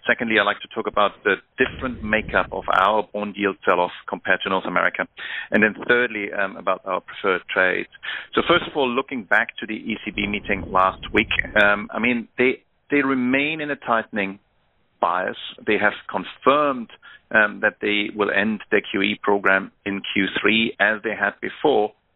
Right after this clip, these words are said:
but they have now sounded much more concerned about growth, and we think rightly so. Um, the European landscape is marred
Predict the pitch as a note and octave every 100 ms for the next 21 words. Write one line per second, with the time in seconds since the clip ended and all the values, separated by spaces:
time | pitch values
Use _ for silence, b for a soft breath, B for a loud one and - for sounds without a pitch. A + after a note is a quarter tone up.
0 | _ E3 A#2 C3 - - _ B B B
1 | B - B2+ B2+ A#2 B2 C3 - B2 A#2+
2 | A#2 G#2+ A2 C3 D#3 - D#3+ - C#3+ -
3 | A#2 G#2+ G2+ G2+ - - G2+ G2 G#2+ -
4 | G2 A2 - - A2 A2+ - C#3+ G#2 G#2+
5 | A2+ A2 G#2 G#2+ F#2+ - _ - G#2 G2+
6 | G#2 G#2 G2+ C3 C3+ - C#3 C3 A#2+ -
7 | F#2+ G2+ B2 - G#2 G2+ - G2 F#2 G2
8 | G#2+ A2